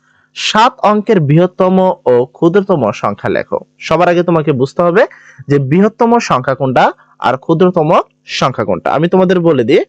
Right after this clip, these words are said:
তোমাদের যে সংখ্যাগুলো রয়েছে, সেটা শূন্য থেকে শুরু করে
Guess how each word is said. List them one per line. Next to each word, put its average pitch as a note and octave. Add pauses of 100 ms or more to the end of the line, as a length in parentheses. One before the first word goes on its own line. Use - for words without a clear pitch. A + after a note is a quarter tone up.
(360)
তোমাদের G#3+
যে C4
সংখ্যাগুলো G#3
রয়েছে, G3+
সেটা F3
শূন্য G3
থেকে D#3
শুরু E3+
করে B2+